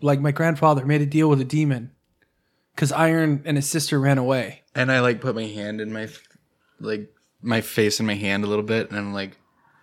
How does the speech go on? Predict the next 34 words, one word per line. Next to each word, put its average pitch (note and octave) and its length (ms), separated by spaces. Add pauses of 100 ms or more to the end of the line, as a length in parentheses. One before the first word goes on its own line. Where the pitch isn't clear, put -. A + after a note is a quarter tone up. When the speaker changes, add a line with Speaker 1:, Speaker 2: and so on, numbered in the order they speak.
(1120)
Speaker 2:
um, G#2+ 600
"Wow, G#2+ 480 (180)
okay, G2+ 420 (140)
so B2+ 240
we're B2 240
attacked C3+ 320
by C#3 100
demons B2 340
twice." - 560 (960)
And G2+ 600
now G#2+ 360
you're G2+ 180
telling G2 340
us F#2+ 180
that G2 200 (240)
Speaker 1:
I F#3 100
didn't A3+ 220
know A3+ 140
this A#3 200
until G3 200
the F#3+ 100
night G3+ 160
before G3 240
the D3 80
funeral. G#3 580 (1080)
Speaker 2:
Okay. A2+ 340 (400)
All G#2+ 80
right. G#2 300 (580)
How - 260
did C3+ 180
you C3+ 140
figure B2 320
this A2+ 240
out? B2+ 220